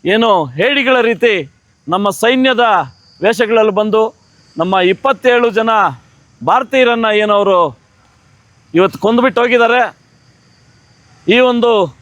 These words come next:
ವಿಷಯವನ್ನ ಖಂಡಿಸಿ ಇಡೀ ಭಾರತದಾದ್ಯಂತ ಜನಾಕ್ರೋಶ. ಈ ಒಂದು ಸಂದರ್ಭದಲ್ಲಿ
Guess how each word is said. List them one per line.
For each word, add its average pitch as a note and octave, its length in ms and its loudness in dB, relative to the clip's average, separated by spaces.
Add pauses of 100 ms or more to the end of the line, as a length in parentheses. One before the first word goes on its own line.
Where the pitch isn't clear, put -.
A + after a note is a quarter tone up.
(240)
ವಿಷಯವನ್ನ C4+ 520 0 (720)
ಖಂಡಿಸಿ B3+ 440 0 (500)
ಇಡೀ B3 320 2
ಭಾರತದಾದ್ಯಂತ G#3+ 920 0 (1800)
ಜನಾಕ್ರೋಶ. B3+ 600 -2 (1300)
ಈ A3 120 2
ಒಂದು C4 240 2
ಸಂದರ್ಭದಲ್ಲಿ B3 840 0